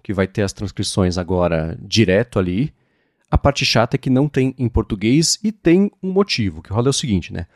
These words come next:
A transcrição automática, é, todo esse, esses L L Ms todos eu falo, já nascem poliglotas, né? Então ele consegue entender já em vários idiomas, inclusive a, a, a capacidade de entender português, a Apple já tem,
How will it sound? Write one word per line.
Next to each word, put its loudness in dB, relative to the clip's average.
A 0
transcrição 0
automática, 0
é, 2
todo 2
esse, 2
esses 0
L 2
L 2
Ms -2
todos -2
eu 2
falo, 0
já 0
nascem 0
poliglotas, 0
né? 0
Então 2
ele 0
consegue -4
entender 0
já 0
em -2
vários -2
idiomas, 0
inclusive 0
a, 2
a, -2
a -6
capacidade -2
de 0
entender 0
português, -2
a -6
Apple -2
já -2
tem, 0